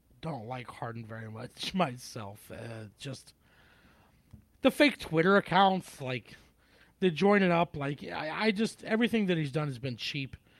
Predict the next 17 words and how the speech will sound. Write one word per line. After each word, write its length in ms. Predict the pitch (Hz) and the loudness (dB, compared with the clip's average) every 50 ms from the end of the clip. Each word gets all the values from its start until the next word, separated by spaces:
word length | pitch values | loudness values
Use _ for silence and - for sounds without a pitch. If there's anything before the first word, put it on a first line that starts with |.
| - - _ _ _ _ _ | -20 -20 _ _ _ _ _
He's, 220 | - 180 185 143 139 151 - - _ - | -2 0 0 0 -2 -8 -16 -18 _ 0
you 100 | 190 208 | 2 4
know, 120 | 190 180 | 4 4
people 300 | - - 190 214 185 202 | 4 4 2 2 2 2
give 160 | 175 185 170 | 2 0 0
LeBron 460 | 156 160 156 135 135 143 143 151 160 160 | 0 -2 -4 -4 -4 -4 -4 -2 -2 -2
a 40 | |
bunch 240 | 151 165 175 - - | -2 -2 -2 -2 -4
of 80 | 151 135 | -6 -4
shit 160 | - 170 170 | -2 -2 -2
about 240 | 165 160 156 151 147 | 0 -2 -4 -6 -6
joining 240 | 143 165 160 156 156 | -6 -6 -4 -4 -4
up 80 | 147 | -6
with 100 | 151 143 | -8 -8
people. 220 | - 165 160 160 151 | -8 -8 -8 -8 -2
Kevin 240 | - 226 247 220 | 0 0 0 2
Durant 480 | 151 127 120 127 143 170 156 131 - - | -2 -4 -6 -6 -6 -6 -8 -10 -14 -18